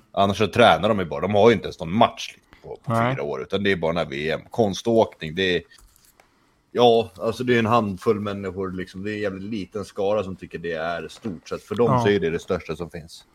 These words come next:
Speaker 2: Absolut.
Speaker 1: Samma sak med pingis.
Speaker 2: Så det borde ju
Speaker 1: Men
Speaker 2: vara
Speaker 1: alltså,
Speaker 2: de
Speaker 1: det är, det är
Speaker 2: konventionella sporterna egentligen som man ser mycket på T V
Speaker 1: Ja,
Speaker 2: och
Speaker 1: så
Speaker 2: hör
Speaker 1: det
Speaker 2: mycket
Speaker 1: stora
Speaker 2: om.
Speaker 1: är ju liksom,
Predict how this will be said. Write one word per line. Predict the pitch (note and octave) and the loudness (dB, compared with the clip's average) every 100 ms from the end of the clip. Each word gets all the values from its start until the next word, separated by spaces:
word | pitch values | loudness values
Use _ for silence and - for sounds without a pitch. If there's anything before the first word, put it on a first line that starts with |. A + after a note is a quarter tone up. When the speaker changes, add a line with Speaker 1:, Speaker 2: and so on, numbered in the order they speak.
| _ _ | _ _
Speaker 2:
Absolut. | - - G#2+ | -8 -6 -2
Speaker 1:
Samma | A2+ G#2+ | 0 2
sak | G#2+ | 0
med | F#2+ F#2 | 0 -4
pingis. | A2+ G#2+ G2+ G2+ G2 - - _ _ _ _ _ | 0 0 2 0 -2 -10 -20 _ _ _ _ _
Speaker 2:
Så | - | -2
det | A#2+ | -2
borde | A2+ A#2+ | 2 4
ju | B2 | 6
Speaker 1:
Men | A#2+ | 8
Speaker 2:
vara | A#2 | 8
Speaker 1:
alltså, | G#2 A2+ | 8 8
Speaker 2:
de | |
Speaker 1:
det | A2+ | 8
är, | |
det | - | 8
är | |
Speaker 2:
konventionella | C#3 C#3 D3 C3+ A#2+ | 8 10 8 8 6
sporterna | - A#2+ - A2 A2 | 4 -2 0 2 4
egentligen | B2+ C3+ C3 G#2+ | 4 4 0 -8
som | G#2+ | -4
man | G#2 | -6
ser | G2+ G#2+ | -4 -4
mycket | A2+ A2 A#2+ | -2 -4 -4
på | G#2 | -6
T | C3+ | 2
V | C3 | 8
Speaker 1:
Ja, | C3+ | 10
Speaker 2:
och | A#2 | 10
Speaker 1:
så | |
Speaker 2:
hör | G#2+ | 8
Speaker 1:
det | B2+ | 6
Speaker 2:
mycket | A#2 | 6
Speaker 1:
stora | C3+ C3 | 4 6
Speaker 2:
om. | C#3+ | 8
Speaker 1:
är | B2+ | 10
ju | B2+ C3+ B2 | 10 8 6
liksom, | G#2+ G#2+ - G#2+ G#2 | 4 0 0 -2 -2